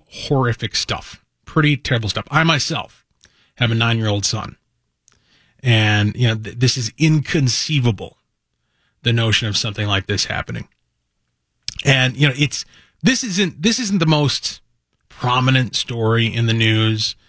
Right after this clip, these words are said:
and it's not even the best story to necessarily make the point that I wanna make to you at the top of the hour here. But it's, it strikes me in the heart,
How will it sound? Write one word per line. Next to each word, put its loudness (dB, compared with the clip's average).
and 4
it's -4
not 2
even 4
the 2
best -2
story -2
to 0
necessarily 0
make -2
the -6
point -2
that -2
I 2
wanna 0
make 0
to 0
you 2
at -4
the -10
top 0
of -20
the -8
hour -2
here. -10
But 4
it's, -6
it -2
strikes -4
me 2
in -4
the -6
heart, -10